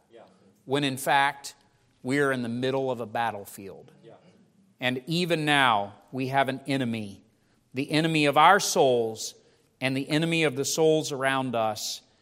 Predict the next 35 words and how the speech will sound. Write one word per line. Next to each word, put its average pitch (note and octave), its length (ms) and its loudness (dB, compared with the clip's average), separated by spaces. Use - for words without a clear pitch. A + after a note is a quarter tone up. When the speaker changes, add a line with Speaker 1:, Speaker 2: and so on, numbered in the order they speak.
Speaker 2:
And C3 120 -2
it E3+ 120 0
is E3+ 180 2
an B2+ 220 -6
honor B2+ 360 -2
for A2+ 240 -6
us G#2 320 -4
to A2+ 120 -12
be A#2+ 120 -8
a A2+ 60 -6
part G#2+ 500 -4
of A#2 160 -2
the G#2+ 100 -4
Lord's G#2+ 440 -4
army. F#2+ 480 -8
Praise G3+ 380 6
God C#3+ 440 4
tonight C3+ 420 -2
because C3 380 -4
He D3+ 180 -2
is C3+ 180 -2
the C3+ 100 -4
God B2+ 560 2
of A2+ 160 -2
victory. G#2 680 -6
And C3+ 140 4
he E3 140 2
concludes F3+ 600 2
the D#3 120 -4
psalm D#3+ 380 2
with C#3+ 180 -2
this D#3+ 140 -8
statement D#3+ 480 -6
again, A#2+ 500 -6
"Praise D3 640 -4